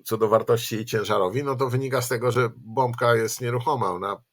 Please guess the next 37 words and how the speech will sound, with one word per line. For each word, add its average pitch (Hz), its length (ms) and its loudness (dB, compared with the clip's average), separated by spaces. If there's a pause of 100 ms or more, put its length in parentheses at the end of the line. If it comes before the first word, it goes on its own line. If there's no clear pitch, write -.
(400)
stoi 110 420 2
w - 60 -14
tej 82 160 -6
wodzie, 76 320 -6
prawda? - 320 -6
Ani 98 320 -8 (520)
nie 101 120 -2
leci 98 260 -2
do 95 120 0
góry, 160 260 4
gdyby 143 240 -4
ta 127 140 -2
siła 131 280 0
działająca 120 480 -2
od 107 120 -6
wody 113 280 0
była 110 300 -2 (760)
większa 120 500 2
niż 117 180 -4
ciężar, 117 420 2
ani 131 240 0
nie 123 140 0
spada 113 380 0
w - 60 -8
dół, 110 260 4
gdyby 113 300 -2
ta 117 120 0
siła 110 260 0
działająca, 107 640 0 (280)
e, 98 80 -6
o-, 98 220 -2
od 95 200 -6
wody 95 320 -4 (320)
nie 104 160 -4
tonie, 101 380 2
tak? 113 320 -2
Była, 95 400 2